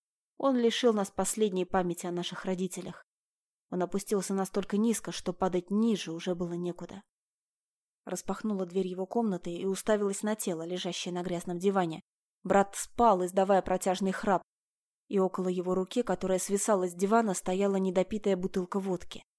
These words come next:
«Гад!» — закричала я и пошла на него. «Какой же ты гад! Ты не представляешь, что ты наделал!»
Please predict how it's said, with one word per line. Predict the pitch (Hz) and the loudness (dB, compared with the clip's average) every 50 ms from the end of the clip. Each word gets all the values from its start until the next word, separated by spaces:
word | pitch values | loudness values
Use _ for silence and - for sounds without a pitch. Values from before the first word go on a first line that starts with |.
| _ _ _ _ _ _ _ _ _ _ - | _ _ _ _ _ _ _ _ _ _ -14
«Гад!» — | 190 185 185 196 247 233 185 175 - | -10 -2 4 8 8 8 8 6 2
закричала | 202 202 - 202 214 202 - 220 202 196 | -2 -2 0 0 0 2 4 4 4 4
я | 202 208 233 233 220 | 4 6 8 8 8
и | 196 180 | 8 6
пошла | - - 196 202 - - 208 190 | 4 2 0 2 2 4 2 4
на | 180 180 | 2 2
него. | 175 175 170 175 | -2 -2 -2 -2
«Какой | 175 - 220 - 262 220 | 0 0 2 6 6 6
же | 220 226 | 6 8
ты | - 254 | 6 6
гад! | 226 226 294 254 220 220 - _ _ - | 8 10 10 10 10 8 4 _ _ 2
Ты | - 202 | 4 4
не | 202 208 202 | 6 6 4
представляешь, | 202 208 214 - - - 233 233 233 254 240 214 190 190 - | 4 2 2 2 4 4 4 6 8 8 8 8 8 8 4
что | - - - 226 | 2 4 6 6
ты | 202 196 | 6 6
наделал!» | 185 196 214 226 220 247 240 196 180 170 156 | 6 4 4 4 4 6 6 6 6 4 0